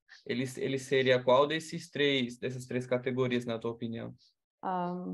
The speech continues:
Speaker 2: que que eu, com o meu conhecimento de agora, assim, posso dizer assim, eu vou olhar o Agni do paciente, assim, se eu acho que ele tá Vishama, Manda ou Tikshna, a primeira coisa que eu vou pensar é no, no primeiro, no Samavai,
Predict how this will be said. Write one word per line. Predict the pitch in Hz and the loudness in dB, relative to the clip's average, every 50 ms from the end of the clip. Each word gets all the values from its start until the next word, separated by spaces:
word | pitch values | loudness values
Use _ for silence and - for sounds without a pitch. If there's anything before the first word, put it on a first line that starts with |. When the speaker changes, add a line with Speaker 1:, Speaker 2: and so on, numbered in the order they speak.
| 185 175 - - - - | -8 -8 -10 -14 0 4
Speaker 2:
que | - 233 | 4 4
que | 233 - | 6 8
eu, | 262 254 262 247 240 220 214 190 190 196 | 8 10 10 8 6 4 2 0 -2 -2
com | - - 202 | 0 2 2
o | |
meu | 196 190 190 202 208 | 4 6 6 6 6
conhecimento | 208 240 226 226 233 226 226 - 226 220 220 214 226 240 240 240 262 254 247 | 8 8 8 8 8 6 6 4 6 6 6 8 8 6 6 6 6 6 6
de | 226 247 247 | 8 8 8
agora, | 247 247 240 214 190 202 208 190 190 190 190 180 175 | 8 8 6 4 4 6 8 8 8 8 6 4 0
assim, | 175 175 - 208 190 | -2 -2 -4 -6 -6
posso | 180 - 196 202 196 - | -2 0 0 0 0 -2
dizer | 214 196 208 | -2 0 0
assim, | 214 - 233 202 185 | 0 2 0 0 2
eu | 190 190 | 2 4
vou | 196 220 226 | 6 8 8
olhar | 233 247 247 247 | 10 10 10 10
o | 240 240 | 10 10
Agni | 226 220 220 233 233 277 269 269 269 | 8 8 6 4 4 2 0 0 0
do | 247 233 220 254 | 0 0 -2 -2
paciente, | - - 262 269 254 - - 220 180 185 - - - 202 | 0 0 0 0 0 -2 -4 -4 -4 -4 -8 -12 -12 -14
assim, | 175 - - 202 | -10 -6 -6 -6
se | 190 - - | -2 4 8
eu | 240 226 220 214 | 8 10 10 10
acho | 214 220 233 226 - 262 | 10 8 8 6 2 0
que | 254 254 254 | 4 6 6
ele | 240 233 226 | 6 6 4
tá | 226 226 - 208 202 202 | 2 4 6 6 6 4
Vishama, | 185 196 214 202 - - - 220 214 214 214 214 196 185 | 4 2 2 0 -2 0 2 4 6 6 6 4 2 0
Manda | 185 185 190 196 214 220 220 214 196 196 185 180 | -2 0 0 2 2 2 2 2 2 2 0 0
ou | 185 180 - | -2 -2 0
Tikshna, | - 226 233 226 - - - 294 302 330 349 - - _ _ _ _ _ | 0 2 2 0 -2 -2 2 2 2 2 0 -4 -10 _ _ _ _ _
a | - 208 | -2 2
primeira | 208 220 233 240 262 277 | 4 6 6 6 6 8
coisa | 277 294 269 269 269 | 8 8 6 8 6
que | 285 | 4
eu | 269 | 4
vou | 247 269 262 | 6 6 4
pensar | 262 277 269 262 269 254 226 226 233 | 4 2 2 2 2 2 2 4 4
é | 247 254 269 269 277 277 | 4 2 2 2 0 0
no, | 269 269 262 262 254 254 254 240 | 0 0 0 0 0 0 0 0
no | - 214 214 220 | -2 -2 -4 -4
primeiro, | 208 220 226 226 226 220 214 226 247 277 294 | -4 -2 -2 0 2 4 4 4 4 4 4
no | 285 277 269 269 | 4 4 2 0
Samavai, | 269 - - - - 247 226 247 262 302 302 285 247 226 233 214 208 202 202 214 240 285 | -2 -6 -8 -2 0 2 4 4 4 4 4 2 2 2 2 2 2 2 2 2 0 -2